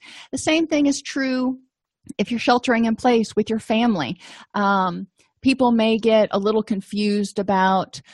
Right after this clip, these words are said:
uh, what's going on or when they're gonna be able to leave or whatever. If you've got routines at your house, especially if children are involved,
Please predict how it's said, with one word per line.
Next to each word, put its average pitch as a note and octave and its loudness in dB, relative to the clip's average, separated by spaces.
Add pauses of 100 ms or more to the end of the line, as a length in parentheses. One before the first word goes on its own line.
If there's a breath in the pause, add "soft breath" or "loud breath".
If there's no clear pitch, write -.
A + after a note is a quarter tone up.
(320 loud breath)
uh, G1+ -12 (100)
what's G#3+ -2
going G3+ 0
on F#3+ 0
or D#3+ -2
when F#3 -2
they're G3+ 0
gonna G3 -2
be F#3 0
able F#3 -2
to F3 -2
leave F#3 -6
or B2+ -8 (480)
whatever. G3 2
If G3+ -10
you've B3 -4
got A#3 2
routines B3 -2
at - -8
your G3+ -4
house, G3+ -4
especially G3 -6
if - -10
children G3+ -4
are F3 -4
involved, E3 -4